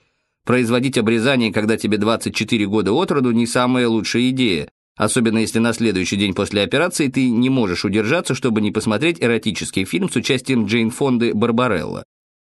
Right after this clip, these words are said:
Раньше, чем остановиться, я порвал швы. Услышав мой крик, Кристен прибежала выяснить, что случилось.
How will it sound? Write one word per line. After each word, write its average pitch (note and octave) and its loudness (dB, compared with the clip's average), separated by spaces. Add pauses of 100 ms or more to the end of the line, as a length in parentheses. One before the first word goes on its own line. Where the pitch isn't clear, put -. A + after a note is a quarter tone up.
(160)
Раньше, D#3 2
чем D3 2
остановиться, C#3+ 0
я B2+ 2
порвал B2+ 2
швы. G#2+ -2 (380)
Услышав B2+ 0
мой B2 2
крик, F3+ -2
Кристен D#3+ 0
прибежала A#2+ 2
выяснить, A2 0
что - -2
случилось. F2+ -2